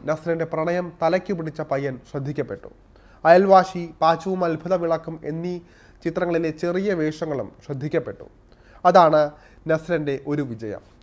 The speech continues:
എത്ര മോശം ചിത്രമായാലും അയാൾക്ക് അതിൽ തൻ്റേതായ ഒരു സ്റ്റാമ്പ് പതിക്കാൻ ഉണ്ടാകും.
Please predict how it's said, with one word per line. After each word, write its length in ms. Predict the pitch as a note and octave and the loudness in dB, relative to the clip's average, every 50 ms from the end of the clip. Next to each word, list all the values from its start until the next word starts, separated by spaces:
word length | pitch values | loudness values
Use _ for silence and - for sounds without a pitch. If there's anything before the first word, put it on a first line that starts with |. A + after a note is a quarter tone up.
| _ _ _ _ _ _ - D#3+ | _ _ _ _ _ _ 0 2
എത്ര 140 | E3 E3 - A3 G#3 | 4 6 6 8 8
മോശം 220 | G#3 G#3 G#3 A3+ G#3+ G3 | 8 6 6 2 -4 0
ചിത്രമായാലും 640 | F3 F3+ F3 F3 E3 D#3 D#3 D#3 D3+ D#3 D3 D3+ D#3 D#3 - - - C#3 | 0 0 2 4 4 6 6 6 4 4 0 -4 -6 -12 -14 -6 -2 2
അയാൾക്ക് 440 | D3+ E3 F3+ G3 F#3 F#3+ - F3+ E3 D#3+ D3 - - D3 | 4 6 6 6 4 2 -2 -2 -2 -2 -2 -2 -2 -2
അതിൽ 200 | D3+ D3 D#3+ D#3+ D#3+ D#3 - _ _ _ _ - | 0 0 -4 -6 -6 -10 -14 _ _ _ _ -2
തൻ്റേതായ 480 | D#3 E3 F3 G3+ A3 A3+ G#3+ G3+ F#3+ F#3 E3+ - - D3+ | 0 2 2 4 6 6 6 6 6 4 2 0 -2 -6
ഒരു 120 | D#3 D#3+ D#3 - | -6 -6 -8 -6
സ്റ്റാമ്പ് 400 | - D#3+ D#3 D#3+ E3+ E3+ F3 F3 E3+ | 0 2 2 2 2 0 -4 -2 -2
പതിക്കാൻ 400 | D3+ C#3+ C#3+ C#3 - D3 C#3 C#3 C3+ - C#3 C3 | -2 -2 -4 -10 -6 -4 -6 -6 -6 -8 -12 -10
ഉണ്ടാകും. 400 | B2+ A#2+ A2+ G2 - - - | -8 -6 -6 -6 -8 -12 -20